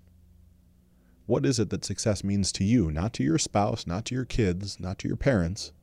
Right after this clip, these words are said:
not to your coworkers. In the quiet and silence of your own mind, what does success look like? And then you set a time in the future, a time that makes you uncomfortable,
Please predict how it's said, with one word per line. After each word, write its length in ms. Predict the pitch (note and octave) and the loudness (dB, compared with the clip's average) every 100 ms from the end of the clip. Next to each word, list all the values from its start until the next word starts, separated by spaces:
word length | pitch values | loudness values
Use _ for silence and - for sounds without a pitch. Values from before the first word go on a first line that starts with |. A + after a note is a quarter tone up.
| - - - | -20 -20 -6
not 140 | F2+ | -2
to 80 | C3 | 0
your 60 | |
coworkers. 680 | - D3 F2 D#2 - D#2+ - - - - - - - - - - _ - - - - - - - - | 4 4 4 2 -6 -10 -12 -20 -20 -20 -20 -20 -20 -20 -20 -20 _ -20 -20 -20 -20 -20 -20 -10 0
In 100 | G#2 | 0
the 80 | |
quiet 360 | G2 - C3 F#3 | 2 4 4 2
and 120 | G#2 | 2
silence 380 | - A#2+ A#2 G2+ | 4 4 4 0
of 100 | G2+ | 0
your 140 | G2+ | 2
own 160 | A2 G#2+ | 2 2
mind, 320 | A2 G2 F2 | 2 2 0
what 260 | F2 B2+ - | 2 0 2
does 160 | F3 | -2
success 500 | - B2 - A2+ - | 0 0 2 2 0
look 280 | G#2 A2 - | 2 2 2
like? 300 | - - - _ - - - _ _ _ _ _ _ _ _ _ _ - _ _ _ _ _ _ - _ - _ - | -10 -12 -20 _ -20 -20 -20 _ _ _ _ _ _ _ _ _ _ -20 _ _ _ _ _ _ -20 _ -20 _ -4
And 60 | C#3 | 0
then 80 | |
you 40 | F#3 | 0
set 160 | G#3 | 2
a 60 | F#3 | 0
time 360 | - D3 E2+ F2 | 2 2 4 2
in 60 | |
the 60 | F#2+ | 0
future, 400 | - D3 - - - - _ _ _ _ _ _ _ _ - | 0 0 -2 -12 -20 -20 _ _ _ _ _ _ _ _ -12
a 80 | - | -4
time 300 | - D3+ C#3+ | 2 2 2
that 60 | |
makes 240 | A2 A#2 - | 2 0 2
you 120 | A2 | 0
uncomfortable, 600 | G2+ - C#3 - - - | 0 0 -4 -4 -10 -16